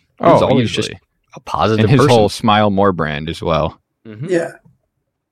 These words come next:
Speaker 2: I'm sure he's still making an assload of money off of that.
Speaker 1: Yeah, I mean, he wa-, he was a real positive person, um, and I think that's what made him so popular.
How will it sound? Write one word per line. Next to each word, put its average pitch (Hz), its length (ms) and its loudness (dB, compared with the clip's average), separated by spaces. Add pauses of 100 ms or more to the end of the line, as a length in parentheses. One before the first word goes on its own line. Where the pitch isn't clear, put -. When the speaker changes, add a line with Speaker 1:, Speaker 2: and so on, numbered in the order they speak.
(180)
Speaker 2:
I'm 110 120 0
sure 127 180 4
he's 113 120 2
still 113 180 0
making 95 400 -4
an 87 140 -8
assload 85 420 -4
of 78 80 -6
money 78 200 -4
off 78 200 -4
of - 60 -8
that. - 220 -4 (1120)
Speaker 1:
Yeah, 135 220 -2
I 98 60 -4
mean, 117 220 0
he 147 100 0
wa-, 185 140 -2
he 151 160 -2
was 175 140 -4
a 156 60 -4
real 156 280 0
positive 147 480 -4
person, 156 480 -4 (640)
um, 110 260 0
and 110 100 -2
I 117 40 -2
think 139 180 -4
that's 131 160 -4
what 127 80 -2
made 117 160 -2
him 113 100 -4
so 95 140 -4
popular. 120 640 -4